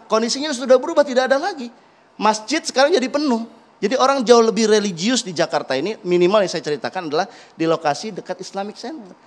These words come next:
Ini adalah satu hal yang positif ya, dengan lokalisasi ditiadakan secara policy,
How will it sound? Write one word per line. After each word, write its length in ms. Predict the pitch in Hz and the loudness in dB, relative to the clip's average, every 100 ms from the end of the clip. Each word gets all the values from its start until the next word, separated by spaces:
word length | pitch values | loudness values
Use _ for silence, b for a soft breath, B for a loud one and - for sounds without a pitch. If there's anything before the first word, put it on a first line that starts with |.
| b b b | b b b
Ini 160 | 226 | 0
adalah 160 | 277 269 | 2 2
satu 160 | 262 | 2
hal 160 | 233 240 | 4 6
yang 160 | 233 233 | 4 2
positif 520 | 214 240 226 269 175 | -2 -2 -2 -4 0
ya, 200 | 151 117 190 - _ _ - | -2 -2 -8 -20 _ _ -6
dengan 400 | 160 190 214 220 | 0 2 4 2
lokalisasi 680 | 202 202 196 190 180 185 208 180 | 4 4 4 2 2 0 0 -4
ditiadakan 840 | 170 175 147 175 208 127 107 156 | -2 0 4 2 2 -4 -6 -8
secara 360 | - 165 165 156 | -10 0 0 0
policy, 480 | - 170 - 147 | 0 0 0 -4